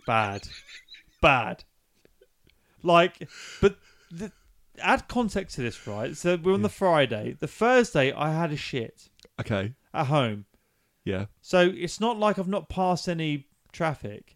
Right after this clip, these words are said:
Speaker 2: Uh, w-, was it a healthy, um
Speaker 1: It was. It probably, in hindsight, given what my diagnosis, it probably wasn't enough. It, well, it a hundred percent wasn't enough. It was a nugget that,
Speaker 2: Okay.
Speaker 1: that passed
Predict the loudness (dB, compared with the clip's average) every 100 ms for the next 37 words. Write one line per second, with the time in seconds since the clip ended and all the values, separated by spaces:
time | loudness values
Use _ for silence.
0 | -6 -4 -2 -2 -2 0 2 6 6 4
1 | 4 2 4 4 2 0 0 0 2 4
2 | 4 2 -6 -6 2 2 2 -6 0 0
3 | 2 -2 -4 -4 -2 -4 -6 -2 0 0
4 | -4 -10 -18 -4 0 2 0 -4 -8 -8
5 | -8 -8 -2 0 0 0 0 -2 -4 -6
6 | -6 -12 -12 -14 -10 -6 -4 -4 -6 -8
7 | -8 -8 -10 -14 -18 -12 -6 0 2 2
8 | 2 0 -2 -6 -6 -6 -10 -10 -10 -14
9 | -18 -8 -4 2 4 4 2 -14 -20 -16
10 | -14 -14 -12 -8 -2 -2 -2 -8 -14 -20
11 | _ _ -6 -4 0 0 0 -2 -4 -4
12 | -4 -8 -16